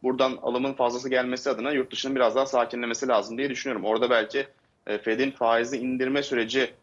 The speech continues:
e, biraz zaman yayılmış bir şekilde tekrardan bizi besliyor olabilir ama bunun dediğim gibi biraz daha, e, süreye ihtiyacı olacak. E, bizde kurumsal tarafı aslında Temmuz ayının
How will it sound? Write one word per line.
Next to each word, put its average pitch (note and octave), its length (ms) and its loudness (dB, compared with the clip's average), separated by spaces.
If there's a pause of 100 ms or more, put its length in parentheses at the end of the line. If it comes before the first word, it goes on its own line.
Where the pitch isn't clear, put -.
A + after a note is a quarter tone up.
(220)
e, F#2+ 100 -4
biraz G#2 220 0
zaman G#2+ 280 0
yayılmış G2 360 0
bir - 60 -10
şekilde G2+ 220 -2
tekrardan F#2+ 440 0
bizi F#2 160 -6
besliyor F#2+ 320 -2
olabilir A2 180 0
ama D#3 160 0
bunun C3 200 0
dediğim B2+ 260 2
gibi C3+ 200 -2
biraz B2 240 4
daha, C#3 280 2 (300)
e, - 60 -10
süreye B2+ 320 0
ihtiyacı F#2+ 420 2
olacak. F2+ 340 -2 (320)
E, A2+ 100 -2
bizde C3 200 0
kurumsal C#3 440 2
tarafı C#3 380 -2
aslında A2 480 -2
Temmuz A2+ 380 -6
ayının A2+ 300 -2